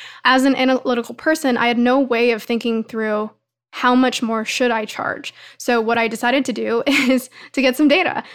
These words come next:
So I did this tiered pricing strategy, which was thirty dollars, or sorry, thirty sales. Every thirty sales, the price would increase by five dollars.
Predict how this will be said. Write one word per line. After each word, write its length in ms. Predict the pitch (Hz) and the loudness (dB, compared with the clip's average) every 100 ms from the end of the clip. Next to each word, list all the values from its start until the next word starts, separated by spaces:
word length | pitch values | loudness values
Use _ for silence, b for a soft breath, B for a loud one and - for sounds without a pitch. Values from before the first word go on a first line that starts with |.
| - | -4
So 300 | - 247 233 | 2 2 2
I 140 | 247 240 | 2 2
did 180 | 269 | 2
this 200 | 233 247 | 2 0
tiered 280 | - 262 247 | -2 -2 0
pricing 320 | 247 240 240 | 0 -2 -2
strategy, 540 | 240 220 220 233 240 247 | -2 -4 -4 -4 -2 -2
which 300 | 226 226 - | -4 -6 -4
was 260 | 226 220 - | -4 -4 -4
thirty 340 | - 240 262 | -2 0 2
dollars, 380 | 247 226 233 220 - | 2 2 0 -2 -2
or 80 | |
sorry, 220 | 240 240 226 | 0 0 0
thirty 280 | 254 285 | 2 2
sales. 460 | 294 240 226 233 269 b b b b _ _ - | 0 0 0 0 -4 b b b b _ _ -2
Every 240 | 247 262 | 0 2
thirty 220 | 247 240 | 2 0
sales, 260 | 240 226 220 | 0 -4 -4
the 100 | 214 | -6
price 260 | - 226 | -4 -4
would 80 | 226 | -4
increase 360 | 214 214 208 208 | -6 -6 -8 -8
by 140 | 208 | -8
five 200 | 208 208 | -6 -8
dollars. 440 | - - - - | -6 -8 -8 -12